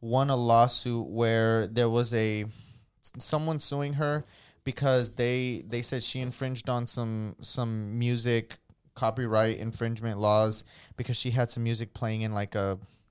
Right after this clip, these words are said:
I don't know, some type of video. But yeah, man, everything is getting crazier. That whole Twitch shit. I don't know. You have friends in that industry, Simon. I don't know if maybe you can talk about it a little bit more, but they're getting a lot stricter on these types of,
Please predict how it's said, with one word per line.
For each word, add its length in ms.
I 100
don't 120
know, 100
some 180
type 200
of 100
video. 380
But 180
yeah, 280
man, 300
everything 380
is 100
getting 280
crazier. 680
That 140
whole 200
Twitch 280
shit. 260
I 100
don't 140
know. 200
You 140
have 180
friends 320
in 120
that 220
industry, 460
Simon. 400
I 80
don't 100
know 80
if 160
maybe 240
you 140
can 140
talk 260
about 240
it 80
a 80
little 240
bit 160
more, 340
but 320
they're 200
getting 280
a 60
lot 260
stricter 600
on 240
these 240
types 360
of, 380